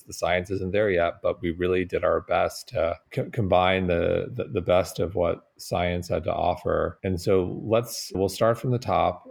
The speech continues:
and, and talk about, you mentioned quercetin and specifically quercetin phytosome, which to me is one of the most exciting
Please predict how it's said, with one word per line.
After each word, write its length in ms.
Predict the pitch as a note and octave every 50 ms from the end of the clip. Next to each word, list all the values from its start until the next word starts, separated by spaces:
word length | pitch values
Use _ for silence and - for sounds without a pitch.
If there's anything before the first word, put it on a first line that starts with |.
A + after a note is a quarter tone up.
| - -
and, 220 | F#2+ F2 E2 E2 D#2+
and 220 | - F#2 F2+ F2
talk 260 | - - F#2+ F2+ -
about, 460 | - F#2 F2+ E2+ F2 F2 E2+ F2 - _ -
you 140 | G2+ F#2+
mentioned 380 | F2+ F#2 F#2 F2+ - - F2+ F2+
quercetin 680 | - - G2 F2+ F2+ F2 - - - - E2+ E2 E2 E2+
and 120 | E2+ E2+
specifically 680 | - - - B2+ - - G2+ G2+ F2+ - - F2+ F2+ F2
quercetin 720 | - - - G#2+ F#2 F2+ F2 - - - - F2+ F2 F2
phytosome, 680 | - F2 F2 F2+ F#2+ F2 F2+ F#2 E2 E2 F2 F2 F2 F2
which 320 | F2+ F2+ F2+ - - - -
to 100 | - A#2
me 160 | A2 G2 F#2
is 140 | F#2 F2+ F#2
one 140 | F#2 F2 F2
of 40 |
the 60 | F2 F2
most 360 | F2 F2 F2 E2+ - - -
exciting 760 | F2+ - - - - F2+ E2+ E2+ E2 E2+ E2+ E2+ E2+ F2 F2